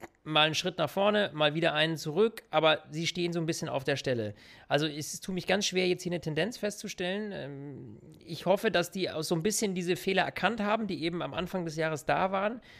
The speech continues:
wo man gemerkt hat, okay, bei uns läuft's grad definitiv in die falsche Richtung. Man muss jetzt halt die Kurve kriegen, weil das Potenzial, das Aston Martin hat, ist ganz klar. Die finanziellen Mittel sind da, man hat investiert in dieses Team,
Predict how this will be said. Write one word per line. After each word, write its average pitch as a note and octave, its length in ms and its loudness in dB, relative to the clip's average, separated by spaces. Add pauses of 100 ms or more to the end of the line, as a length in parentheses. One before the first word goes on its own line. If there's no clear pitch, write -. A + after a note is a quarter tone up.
(160)
wo D#3+ 80 -2
man D#3+ 120 4
gemerkt D#3+ 320 4
hat, F#3+ 80 4
okay, C#3 240 -4
bei E3 80 -2
uns E3 160 -2
läuft's E3 260 2
grad D3+ 340 -4
definitiv F3+ 300 0
in E3 60 -8
die F3 80 -4
falsche D#3 280 -2
Richtung. G3+ 360 -6 (360)
Man D#3+ 140 2
muss F#3 100 2
jetzt G#3 120 -2
halt F#3+ 100 2
die G3 60 -2
Kurve G#3 280 4
kriegen, B2+ 360 -4
weil C#3 320 6 (480)
das D3 160 0
Potenzial, G3 520 4
das D#3 120 0
Aston C#3+ 240 -2
Martin B2+ 200 -2
hat, A#2+ 80 -4
ist B2 100 -8
ganz D#3 200 -2
klar. A#2+ 240 0 (240)
Die B2+ 80 -6
finanziellen E3 420 2
Mittel A3+ 180 2
sind G#3+ 200 0
da, A3 260 2 (180)
man D#3 100 0
hat D#3+ 120 2
investiert D3 560 0
in A3 80 -2
dieses G#3 280 -4
Team, A3 320 -4